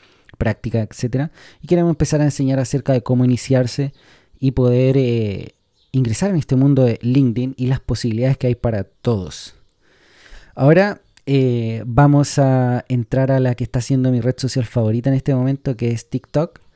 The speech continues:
La última joya de redes sociales que, que tenemos actualmente, que es la, la red social en tendencia. Al tener tan poco tiempo en el mercado, desde que estalló, debido a que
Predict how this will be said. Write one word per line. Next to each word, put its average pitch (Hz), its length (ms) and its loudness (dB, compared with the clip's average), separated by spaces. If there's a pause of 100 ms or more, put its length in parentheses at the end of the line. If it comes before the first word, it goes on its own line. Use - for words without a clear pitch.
(440)
La 110 160 -2
última 143 380 0
joya 123 480 -2
de 107 140 -6
redes 113 220 -8
sociales 113 460 -10
que, 113 480 -4
que 117 160 -4
tenemos 127 540 0
actualmente, 123 640 -2
que 113 120 -8
es 110 40 -12
la, 113 320 -6
la 104 160 -8
red 110 160 -8
social 117 300 -4
en 120 100 -2
tendencia. 117 760 -4 (920)
Al 120 220 -4
tener 165 300 -2
tan 240 280 0
poco 196 380 -2
tiempo 175 340 -2
en 117 60 2
el 113 80 0
mercado, 113 640 -2 (280)
desde 120 280 -2
que 110 80 -6
estalló, 117 440 -2
debido 151 360 0
a 147 80 -4
que 110 560 -8